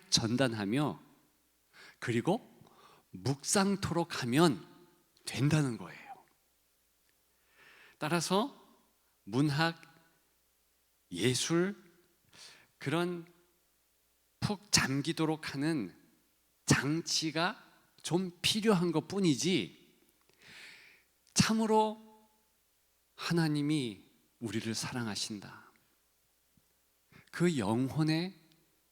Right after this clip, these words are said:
아름다운 이야기, 우리 생명을 소생케 하는 그 이야기에 마음을 두기만 하면 역사가 일어난다는 것입니다.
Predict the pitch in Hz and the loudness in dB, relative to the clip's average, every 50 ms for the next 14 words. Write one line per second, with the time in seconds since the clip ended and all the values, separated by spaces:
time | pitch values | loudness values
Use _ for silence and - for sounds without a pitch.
0 | _ _ _ _ _ _ _ _ _ _ - - 120 147 160 170 156 156 151 151 | _ _ _ _ _ _ _ _ _ _ -6 -2 0 2 2 2 2 2 2 2
1 | 156 151 127 117 98 98 110 113 113 110 - 107 92 - - _ _ _ _ _ | 2 0 0 -2 -4 -4 -4 -4 -4 -6 -8 -12 -16 -16 -20 _ _ _ _ _
2 | _ _ _ _ _ _ _ _ _ _ _ _ _ _ _ - - - - 147 | _ _ _ _ _ _ _ _ _ _ _ _ _ _ _ -20 -14 -2 2 4
3 | 156 185 170 - 175 180 180 175 165 165 170 165 151 - - - 202 202 - 196 | 4 4 4 4 2 2 2 2 2 2 2 2 0 -2 -2 -2 -2 2 2 2
4 | 202 196 185 - - 156 143 151 151 143 - - - 123 135 135 113 98 101 113 | 2 2 -2 -2 -2 -2 0 0 0 -2 -4 -2 0 0 2 2 0 0 2 2
5 | 110 104 90 101 104 123 180 269 - - - - - - _ _ _ _ _ _ | 2 2 2 0 0 2 0 0 -2 -8 -18 -20 -20 -20 _ _ _ _ _ _
6 | _ _ - 101 92 90 - 107 110 107 120 123 113 - - - 98 - 107 113 | _ _ -10 -6 -4 -2 -2 -2 -2 -2 -4 -4 -4 -6 -8 -8 -6 -6 -2 -2
7 | 120 127 127 120 - - 110 104 120 156 170 131 87 73 - - - - _ _ | -2 -2 -2 -6 -6 -6 -2 0 2 2 2 2 0 -4 -10 -18 -20 -20 _ _
8 | _ _ _ _ _ _ _ _ _ _ _ _ _ _ _ _ - - 104 - | _ _ _ _ _ _ _ _ _ _ _ _ _ _ _ _ -10 -10 -4 -4
9 | - - 127 - 117 110 104 92 98 95 95 87 92 90 90 87 87 82 - 98 | -4 -4 -2 -2 -2 -4 -2 -2 -2 -2 0 0 -2 -2 -2 -4 -4 -6 -6 -2
10 | - - - 90 80 78 76 76 76 73 71 - - - - - - | -2 -2 -2 -2 -6 -8 -8 -10 -14 -14 -16 -18 -18 -20 -20 -20 -20